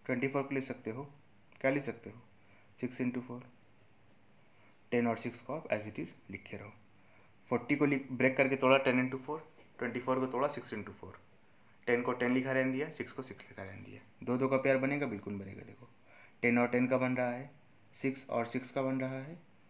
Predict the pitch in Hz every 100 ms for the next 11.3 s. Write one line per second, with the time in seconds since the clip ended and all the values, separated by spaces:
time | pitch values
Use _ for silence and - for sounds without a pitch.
0 | - - - 107 104 127 - 98 98 -
1 | 95 98 98 98 110 120 123 120 120 123
2 | 120 131 131 147 156 95 98 92 95 101
3 | - - - - - - - 117 120 156
4 | - - - 110 104 110 - 104 127 -
5 | 110 101 131 131 - - - 113 110 110
6 | 123 123 127 123 127 - 117 120 139 185
7 | - - - - - - - 139 143 104
8 | - 117 110 107 127 160 - - - -
9 | - - 117 113 120 139 143 160 170 -
10 | 110 113 107 120 117 110 113 117 123 131
11 | 127 123